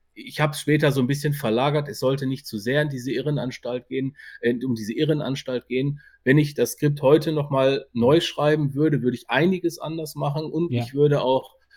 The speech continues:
Speaker 1: den Fokus etwas mehr auf diese Irrenanstalt legen, einfach weil die, äh,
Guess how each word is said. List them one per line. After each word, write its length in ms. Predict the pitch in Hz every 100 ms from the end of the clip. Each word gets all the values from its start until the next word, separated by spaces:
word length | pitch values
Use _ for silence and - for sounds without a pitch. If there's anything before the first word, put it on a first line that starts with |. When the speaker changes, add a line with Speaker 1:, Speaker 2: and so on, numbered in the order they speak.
| - _
Speaker 1:
den 140 | 120 117
Fokus 480 | - 160 147 143
etwas 400 | 147 143 131 127
mehr 300 | 117 135 139
auf 120 | 120 -
diese 240 | 113 113
Irrenanstalt 800 | 120 131 143 110 127 - 123 -
legen, 260 | 120 127
einfach 400 | 101 120 - 113
weil 120 | 110 110
die, 200 | 107 107 -
äh, 360 | 107 104 104